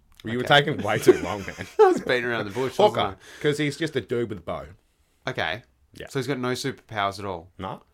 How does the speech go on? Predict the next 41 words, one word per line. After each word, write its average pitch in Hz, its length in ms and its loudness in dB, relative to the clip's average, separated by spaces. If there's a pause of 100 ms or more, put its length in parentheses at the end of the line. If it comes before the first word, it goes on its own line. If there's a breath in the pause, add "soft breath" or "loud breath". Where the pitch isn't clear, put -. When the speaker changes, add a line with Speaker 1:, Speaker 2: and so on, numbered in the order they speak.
(120)
Speaker 2:
You 127 100 -8
know 135 140 -2
who 127 160 -2
else 123 220 -4
is 127 100 -12
a 135 40 -12
Speaker 1:
He's - 100 -8
just 123 240 -4
Speaker 2:
superhero 120 80 2
Speaker 1:
really 120 180 4
good 101 160 -4
with 95 120 -6
a 90 40 -8
bow. 92 300 -2
<laughs> - 180 -6
Speaker 2:
that 113 60 -8
has 117 200 -6
no 113 300 -2
superpowers 107 640 -6
whatsoever? 107 580 -8 (340)
Speaker 1:
Um, 95 800 0 (160)
hit 110 200 -12
me. 87 160 -14 (340)
Speaker 2:
Batman. 92 520 -2 (800)
Speaker 1:
Yeah, 190 160 -6
true. - 260 -8 (160)
Well, 131 100 -2
he 156 80 4
has 165 140 2
the 131 80 -6
super, 110 260 -6 (220)
he 117 100 -8
has 151 140 -4
the 147 80 -10
superpower 104 500 -4
of 78 120 -12
wealth. 82 420 -14 (580)
Speaker 2:
Is 139 120 -18
that 160 120 -10
a 160 40 -12
superpower? 147 760 -4